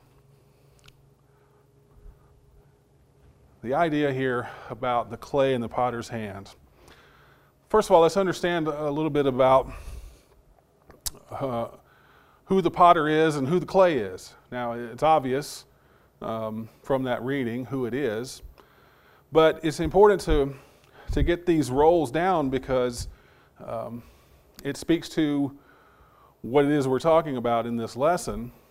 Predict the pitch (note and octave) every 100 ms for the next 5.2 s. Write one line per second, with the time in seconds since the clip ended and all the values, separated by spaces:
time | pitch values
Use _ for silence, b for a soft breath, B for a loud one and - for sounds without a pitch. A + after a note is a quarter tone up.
0 | b b b - _ - A#2+ C3+ C3 A#2+
1 | - - - _ - - F#3 F#3 A#3+ G#2+
2 | - - _ b b b b b b b
3 | - A#2+ A2+ A#2 B2 B2 C#3+ C#3+ C#3 A#2+
4 | - C#3 C#3+ E3 E3+ D3 D3+ D#3+ E3 A3
5 | F3+